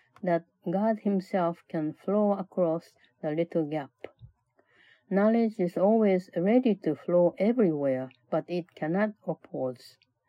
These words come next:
Therefore, you can obstruct it,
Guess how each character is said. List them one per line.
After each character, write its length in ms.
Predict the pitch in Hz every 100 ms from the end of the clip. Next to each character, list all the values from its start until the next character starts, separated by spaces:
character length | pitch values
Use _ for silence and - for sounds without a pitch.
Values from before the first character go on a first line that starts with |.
| _ _ _
Therefore, 440 | 180 185 180 160 147
you 300 | 175 208 190
can 300 | - 151 135 -
obstruct 680 | 156 135 - - 226 - -
it, 140 | 143